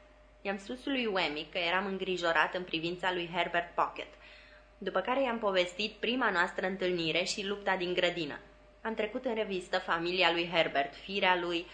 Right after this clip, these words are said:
faptul că n-avea alte mijloace de subzistență decât cele pe care îi le putea oferi tatălui, și acelea erau nesigure și cam cum dădea Domnul.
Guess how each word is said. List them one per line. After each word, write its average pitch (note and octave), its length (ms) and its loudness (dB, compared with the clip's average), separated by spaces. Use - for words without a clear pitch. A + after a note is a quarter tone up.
faptul G3+ 340 6
că F#3+ 120 4
n-avea F#3 360 8
alte D#3+ 180 4
mijloace F3 520 4
de E3 120 -2
subzistență F3+ 800 0
decât F3 340 -2
cele F3+ 220 4
pe F3+ 140 2
care F3 260 6
îi F3 120 4
le E3+ 100 4
putea F3 360 4
oferi F3+ 340 2
tatălui, F3+ 640 0
și - 100 -2
acelea D#3+ 360 2
erau E3 200 0
nesigure F3 640 -4
și E3 200 -6
cam E3+ 200 -2
cum E3 200 -6
dădea E3 280 2
Domnul. D3+ 420 -4